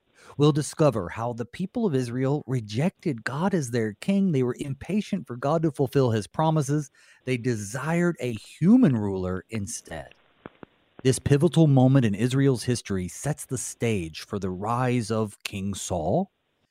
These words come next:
the anointing of David, and the establishment of the Davidic dynasty. And of course, it points forward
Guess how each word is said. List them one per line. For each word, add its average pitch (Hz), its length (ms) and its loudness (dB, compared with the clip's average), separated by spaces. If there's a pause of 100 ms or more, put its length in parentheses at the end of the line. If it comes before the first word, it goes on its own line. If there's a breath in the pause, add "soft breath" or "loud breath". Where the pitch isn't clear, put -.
(140)
the 123 140 0
anointing 131 880 2
of 101 240 -8 (160)
David, 135 420 2
and 113 180 4
the 104 100 -2
establishment 143 800 -2
of 107 180 -4
the 113 60 -2
Davidic 113 600 0
dynasty. 147 720 -2 (600)
And 117 80 -2
of - 80 -4
course, 123 520 0
it 113 140 -8
points 110 320 -2
forward 95 540 -2